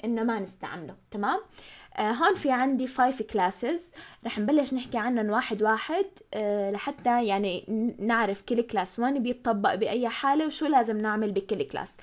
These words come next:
أول شي كلاس زيرو، بكلاس زيرو نحنا ما بنستعمل بوست، أوكي؟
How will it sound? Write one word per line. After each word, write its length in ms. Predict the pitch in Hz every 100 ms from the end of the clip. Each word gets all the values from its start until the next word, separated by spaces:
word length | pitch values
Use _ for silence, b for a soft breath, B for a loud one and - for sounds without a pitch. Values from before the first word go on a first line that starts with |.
| B B B -
أول 240 | 311 370 311
شي 240 | - 277
كلاس 500 | 269 247 240 254 -
زيرو، 300 | 208 196 180 -
بكلاس 460 | 202 294 370 -
زيرو 300 | 233 220 196 - B B 240
نحنا 180 | -
ما 140 | 233 349
بنستعمل 520 | 302 - 214 208 190
بوست، 460 | 196 185 233 - -
أوكي؟ 360 | 208 - 262